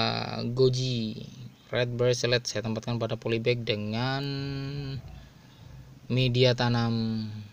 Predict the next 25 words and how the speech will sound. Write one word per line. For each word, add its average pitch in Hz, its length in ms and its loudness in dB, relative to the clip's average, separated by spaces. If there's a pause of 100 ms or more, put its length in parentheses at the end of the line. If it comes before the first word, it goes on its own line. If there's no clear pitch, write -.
(320)
seperti 127 560 4
biasanya. 101 480 -4 (1400)
Ya, - 240 -12 (800)
di 104 160 -10
mix, 127 720 -2
di 101 80 -4
atasnya 104 400 0
ada 110 160 0
topping 127 640 -2 (480)
pasir 135 400 2
Malang. 107 560 0 (240)
Kenapa 123 640 -4 (320)
pasir 123 240 -2
Malang 120 240 -2
ada 131 160 0
di 147 80 6
atas? 156 320 0 (400)
Pasir 135 320 6
yang 131 400 2
Malangnya 127 400 2
kasar 127 320 -2
saya 117 160 2
tempatkan 113 320 0
di 104 80 -2
bawah 98 320 -10